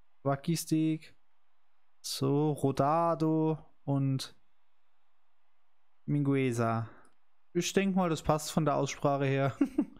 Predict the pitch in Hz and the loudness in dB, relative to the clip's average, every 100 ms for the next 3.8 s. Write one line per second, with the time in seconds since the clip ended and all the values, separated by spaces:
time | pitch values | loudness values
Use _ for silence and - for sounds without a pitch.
0 | - - - - - - - - - - | -20 -20 -20 -20 -20 -20 -20 -20 -20 -20
1 | - - - - - - - - - 147 | -20 -20 -20 -20 -20 -20 -20 -14 -4 0
2 | 143 151 156 - 156 143 143 135 - - | 0 0 -2 0 0 2 0 0 -6 -10
3 | - 151 151 151 - 147 156 | -2 0 0 -2 0 0 0